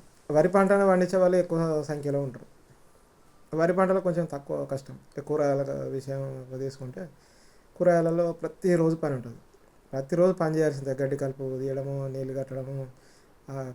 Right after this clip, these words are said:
క-, కాయలు దింపడము, ఆ, మార్కెట్ పోయి అమ్ముకోవడము, ఇక ప్రతిరోజు పనే ఉంటుంది. తీరిక అనేది దొరకదు.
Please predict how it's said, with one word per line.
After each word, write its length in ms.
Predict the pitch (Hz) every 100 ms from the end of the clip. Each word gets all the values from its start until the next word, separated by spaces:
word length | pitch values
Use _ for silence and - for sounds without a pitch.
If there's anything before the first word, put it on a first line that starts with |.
| -
క-, 180 | 131 127
కాయలు 260 | 139 147 143
దింపడము, 640 | 139 139 135 139 135 131 127 - _ _ _ _ - -
ఆ, 440 | 139 127 127 123 127
మార్కెట్ 340 | 131 135 139
పోయి 140 | 139 139
అమ్ముకోవడము, 840 | 123 127 139 139 135 139 131 139 - - -
ఇక 260 | 156 156 -
ప్రతిరోజు 680 | 220 - 185 202 196 196 208
పనే 260 | 196 190
ఉంటుంది. 340 | 185 180 185 190 - -
తీరిక 260 | 160 170
అనేది 440 | 175 170 170 165 143
దొరకదు. 420 | 135 131 131